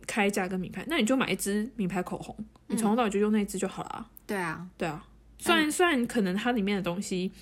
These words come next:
Speaker 1: 跟开价一样。
Speaker 2: 对啊。
Speaker 1: 但你，如果你吃名-，品牌的话，那你就不需要花钱去买开价的。
Speaker 2: 我觉得这个会跟你在韩国住多久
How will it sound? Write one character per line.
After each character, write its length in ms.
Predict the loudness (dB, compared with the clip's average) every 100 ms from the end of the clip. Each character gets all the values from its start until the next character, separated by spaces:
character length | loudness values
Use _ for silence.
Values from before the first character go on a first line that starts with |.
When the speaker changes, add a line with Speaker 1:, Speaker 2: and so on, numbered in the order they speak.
| -20 -20 -12
Speaker 1:
跟 120 | -4 -2
开 140 | 2
价 180 | 4 4
一 240 | 2 0 -2
样。 100 | -2 -10 -20 -16 -4
Speaker 2:
对 100 | -2
啊。 300 | 0 0 -2 -4 -6 -10 -16 -20 2
Speaker 1:
但 120 | 4 6
你， 100 | 4 0
如 160 | 2 2
果 140 | 2
你 100 | 0
吃 240 | 0 2 2
名-， 240 | 2 -2 -6 -14 -2
品 240 | 0 0
牌 240 | 0 -2
的 100 | -2
话， 300 | -2 2 2 2
那 140 | 0
你 100 | 2
就 120 | 0
不 180 | 0 -2
需 100 | -2
要 80 | -2
花 180 | -2 -4
钱 120 | -4
去 120 | -4
买 140 | -4 -4
开 180 | -6 -4
价 200 | -4 -6 -10
的。 60 | -14 -14 -8
Speaker 2:
我 80 |
觉 200 | -2 2
得 100 | 2
这 120 | 2 2
个 160 | 2
会 180 | 4 2
跟 240 | 2 -2 0
你 220 | 0 0
在 240 | -2 -2 -2
韩 200 | -4 -4
国 160 | -4
住 200 | -4 -6
多 260 | -4 -2 -2
久 320 | -4 -6 -8